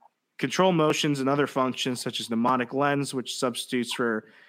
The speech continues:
uh, Manning's destroyed eye. So much of Manning's face was destroyed, in fact, that we had to virtually reconstruct it with metal and replace the pulverized bone." Um, and basically, like,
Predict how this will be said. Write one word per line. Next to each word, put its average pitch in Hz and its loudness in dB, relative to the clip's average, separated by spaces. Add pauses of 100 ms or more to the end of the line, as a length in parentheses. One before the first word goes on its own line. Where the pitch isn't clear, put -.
(200)
uh, 113 4
Manning's 120 2
destroyed 110 0
eye. 85 -4 (1000)
So 156 2
much 208 4
of 180 4
Manning's 151 2
face 135 2
was 120 -4
destroyed, 98 -2 (420)
in 123 -2
fact, 156 4
that 135 0
we 147 2
had 139 2
to 131 -2
virtually 139 2
reconstruct 139 0
it 127 -2
with 117 -4
metal 127 2 (300)
and 131 0
replace 135 0
the 143 -4
pulverized 117 0
bone." 98 -10 (520)
Um, 113 2
and 147 0
basically, 147 2
like, 117 0